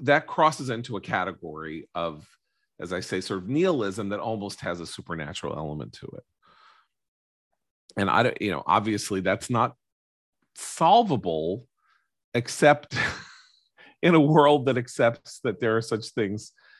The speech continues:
as demonic evil and therefore has some idea that that needs to be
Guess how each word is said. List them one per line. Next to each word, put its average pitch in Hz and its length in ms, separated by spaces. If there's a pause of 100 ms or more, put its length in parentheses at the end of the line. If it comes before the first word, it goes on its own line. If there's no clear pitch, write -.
(160)
as 104 380 (340)
demonic 101 560
evil 117 460
and 101 180
therefore 98 340
has 95 300
some 95 420 (160)
idea 98 420
that 87 180 (180)
that 87 180
needs 92 280
to 101 100
be 87 300